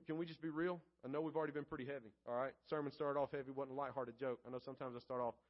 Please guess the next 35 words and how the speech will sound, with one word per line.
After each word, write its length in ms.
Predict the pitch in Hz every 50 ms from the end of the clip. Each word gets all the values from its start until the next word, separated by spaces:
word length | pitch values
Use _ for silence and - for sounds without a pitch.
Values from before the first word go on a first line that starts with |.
| _ _ _
with 140 | 147 135 120
a 60 | 110
story 400 | - - 147 143 131 127 127 123
or 120 | 120 113
a 60 | 113
joke. 280 | 107 107 131 131 123 113 -
We 100 | 131 131
didn't 200 | 127 123 117 113
go 120 | 135 135
there 160 | 120 120 110
this 140 | 104 107 104 -
morning. 280 | 127 127 120 113 107 95 - _ _ _ -
It's 120 | - -
already 240 | 147 139 131 117 117
pretty 240 | - - 127 113 107 123
heavy. 260 | 131 123 104 104 98 - _ _ _ _ _ _ _ _ _ _ _ _ _ _ _ _ _ _ _ _ _ _ _ _ _ _ _ _ _ _
I 60 | 135
just 100 | 147 -
want 160 | 160 143 131
to 40 | 127
know. 240 | 131 139 135 120 104 - _ _ _ _ _ _ _ _ _ _ _ _ _ _ _ _ _ - - _ _ _ _ _ _ _ _ _ _ _ _ _ -
I've 100 | 135 139
had 160 | 151 143 131
to 100 | 127 117 110 - _ _ _ _ _ -
wrestle 300 | 143 147 143 - 151 143
with 100 | 139 131
this 120 | 131 127 -
question 420 | - 160 151 147 - - 156 151 143 - _ _ _ _ _ _ _ _ _ _ _ _ _ _ _ -
two 140 | 160 170 175
weeks 240 | 165 147 123 - -
now. 160 | 120 110 98 90 - _ _ _ _ _ _ _ _ _ _ _ _ _ _ _ _ _ _ _ _ _ _ _ _ _ _ _ _ _ _ _ _ _ _ -
Am 120 | 123 131
I 60 | 143 156
willing 360 | 151 139 151 165 165 160 156
to 80 | 139